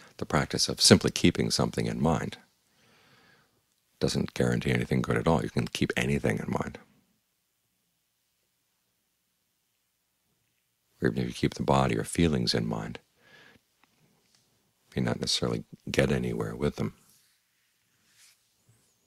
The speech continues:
There are two other qualities that need to be brought together, the, the alertness and when you're actually watching what's happening. And you keep referring back to the mind. You look at the breath, say, and, but you're also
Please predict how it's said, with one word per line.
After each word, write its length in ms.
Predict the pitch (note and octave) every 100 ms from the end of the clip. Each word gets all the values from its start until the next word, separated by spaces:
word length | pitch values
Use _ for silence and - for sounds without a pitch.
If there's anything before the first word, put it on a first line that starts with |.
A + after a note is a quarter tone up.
| _ _ _ _ _ _ _
There 60 | -
are 40 |
two 160 | - E2+
other 140 | D2+
qualities 640 | - C2 A1 - - - - - _ _ _ _ _ -
that 80 | C3+
need 140 | -
to 40 | A1
be 60 |
brought 180 | A1+ A1
together, 380 | - C#2 B1+ G#1+
the, 160 | - - - -
the 80 | B1
alertness 480 | C2 D#2 A#1+ B1+ -
and 100 | B1+
when 120 | A#1+
you're 100 | A1
actually 220 | - -
watching 520 | A1+ A#1 B1 - A#1+
what's 200 | A#1+ -
happening. 440 | - G#2+ - A#1 - _ _ - - - - -
And 80 |
you 60 | E2+
keep 200 | - -
referring 340 | E2 G2 F#2
back 200 | D#2 D#2 -
to 80 |
the 60 | B1+
mind. 340 | B1+ B1 - - - - - _ _ _ _ _ _ _ _ _ _ _ _ -
You 120 | - C#2+
look 160 | -
at 60 | -
the 60 |
breath, 280 | - C2 -
say, 280 | - D2 D#2
and, 180 | B1 -
but 160 | C#2+
you're 100 | -
also 360 | C#2+ - C2